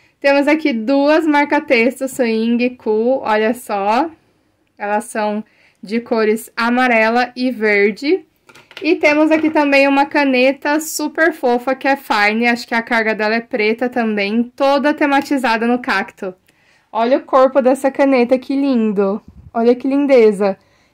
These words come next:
E apesar de parecer, pessoal, ela é muito confortável, ó. Apesar de parecer que ela não seja tão confortável, ela é bem confortável, porque isso aqui é bem molinho. Super legal. Gente, socorro, tem muita coisa ainda.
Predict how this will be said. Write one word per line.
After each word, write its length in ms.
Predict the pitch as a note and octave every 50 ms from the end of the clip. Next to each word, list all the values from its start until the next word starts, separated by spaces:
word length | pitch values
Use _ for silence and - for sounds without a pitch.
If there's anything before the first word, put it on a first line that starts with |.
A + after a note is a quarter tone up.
| _
E 100 | - C4
apesar 520 | C4+ C#4 C#4+ - D4+ D4 C#4 D4+ C#4+ D4+ D#4+
de 100 | E4+ F#4
parecer, 720 | F4 F4+ D#4 C#4 B3+ B3+ B3+ - - C4+ C4 C4+ D#4 D#4
pessoal, 400 | C#4+ C#4 C#4 C#4+ - C4 A#3 G#3+
ela 120 | G#3+ A3+ A#3+
é 40 |
muito 260 | A#3+ A#3+ B3 B3+ B3 -
confortável, 1040 | - C4+ C4+ C4 - C#4+ D4 E4 F4+ - D#4 B3+ A#3+ A#3 A#3 A3+ A3 A#3 A3+ G#3+
ó. 140 | G#3 G3 F#3+
Apesar 400 | F#3 - A#3+ A3+ G3+ A3+ A3+ A3+
de 80 | A3+
parecer 340 | - B3+ A#3+ A3 A#3+ A#3+ A#3+
que 80 | A#3+ -
ela 140 | A#3 A3+ A3+
não 200 | A3+ A#3 B3 C4+
seja 380 | B3+ - C4 A3+ A#3 A#3 A3+
tão 300 | A3 - B3 A3+ A#3 A#3+
confortável, 560 | A3+ A3+ A3 A#3 A3 G#3 G#3+ - A#3 A3+ A3+
ela 80 | A#3 A3+
é 40 | G#3+
bem 200 | G3 A3 A#3 A#3+
confortável, 540 | B3 B3 B3 B3 C4 B3+ B3 B3+ A#3 A3+ A3
porque 160 | A3 - B3+
isso 120 | B3 -
aqui 160 | B3 B3 -
é 60 | A#3+ G#3+
bem 200 | G3 A3+ A3+ B3
molinho. 600 | C4 D4+ F4 F#4+ D#4+ C4+ A#3+ A3 G#3 G3+ G#3 - _ _ _ _ _ _ _ _ _ _ _
Super 500 | - - - C4 B3+ B3 - C#4 C4 C4+
legal. 500 | C#4+ D4 C4 B3+ A3+ F#3+ F#3+ G3 G3 - _ _ _ _
Gente, 400 | F3+ G#3 B3 A#3+ A#3+ B3 B3+ B3
socorro, 420 | - B3 A#3+ A#3+ - A3+ G#3+ G#3
tem 140 | G#3+ A#3+ A#3
muita 260 | A#3 A#3 B3 C4 B3+
coisa 440 | B3+ - C4+ A#3+ A3+ A#3 B3+ A#3+ B3
ainda. 520 | A#3+ A#3 G#3+ G#3 G3+ G3 G#3 G3+ G3+ A#3